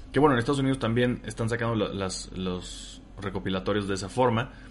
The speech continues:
pero pues también en inglés se publicaron más bien primero los números sueltos. En fin, si no están leyendo eso, díganme si a lo mejor les interesa subirse desde ahorita, porque pues suena que sería una muy buena,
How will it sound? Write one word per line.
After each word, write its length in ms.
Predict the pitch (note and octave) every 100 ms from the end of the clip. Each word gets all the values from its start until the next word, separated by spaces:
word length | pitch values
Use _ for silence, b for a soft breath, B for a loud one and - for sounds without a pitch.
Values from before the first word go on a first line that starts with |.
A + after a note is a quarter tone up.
| B B - - -
pero 320 | G2+ G#2+ A#2
pues 200 | - F2+ - - - F#2+ - - - - -
también 280 | F#2 F#2
en 140 | F#2+ F#2
inglés 300 | F2+ F#2+ F#2+
se 80 | -
publicaron 460 | F2+ F2 F2+ F#2+
más 120 | F#2
bien 160 | F#2 F#2+
primero 400 | G2+ A#2 A#2 A#2 B B B
los 140 | F#2+ F#2
números 240 | F#2 F2+
sueltos. 360 | G#2 F2 - - - - B B B B -
En 120 | -
fin, 220 | C3 D3 - - - - -
si 240 | - -
no 160 | D3 F3
están 220 | F#3 F#3+
leyendo 280 | E3+ E3 D#3
eso, 200 | C3+ C#3+
díganme 280 | C3+ A#2+ B2+
si 60 |
a 40 | A2+
lo 80 | G2+
mejor 200 | A#2 A#2
les 100 | A2+
interesa 340 | G#2 G2+ C3+
subirse 420 | A2+ G2 G#2 B2+
desde 220 | A2+ F#2+ F#2
ahorita, 320 | G#2+ D#3+ F2+ - -
porque 240 | - G#2+ A2+
pues 240 | G#2+ G2 - - - - - - -
suena 460 | G#2+ A2 B2 G2+
que 140 | F#2+ G2
sería 440 | - G2 G#2 G2 - -
una 420 | A2+ A2+ G#2 G2 -
muy 320 | A2+ A#2+ B2+
buena, 540 | A2+ A2 A2 A2 G#2